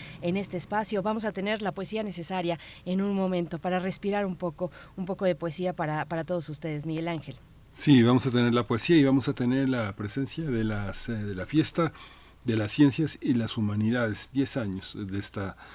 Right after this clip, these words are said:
Speaker 2: de esta fiesta. Eh, vamos a hablar con su coordinadora, que, su coordinador, que es Raúl Torres, encargado de Relaciones Públicas y Mercadotecnia, y con Carmen López, que coordina esta, esta, este festejo, esta fiesta de las ciencias y las humanidades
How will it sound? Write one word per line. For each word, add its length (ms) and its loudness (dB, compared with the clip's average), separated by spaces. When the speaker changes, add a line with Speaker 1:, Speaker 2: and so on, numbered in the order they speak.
Speaker 2:
de 80 -2
esta 320 -4
fiesta. 560 -4
Eh, 360 -2
vamos 300 -2
a 40 -2
hablar 240 -4
con 400 -4
su 120 -8
coordinadora, 640 -2
que, 320 -10
su 120 -8
coordinador, 520 -6
que 100 -6
es 60 -4
Raúl 200 -4
Torres, 380 0
encargado 480 -6
de 60 -6
Relaciones 460 -6
Públicas 380 -8
y 40 -4
Mercadotecnia, 680 -4
y 100 -6
con 140 -6
Carmen 280 -2
López, 280 -2
que 240 -8
coordina 540 2
esta, 340 -6
esta, 560 -8
este 220 -10
festejo, 480 -6
esta 220 -10
fiesta 360 -6
de 80 -6
las 140 -8
ciencias 360 -8
y 40 -6
las 200 -12
humanidades 520 -4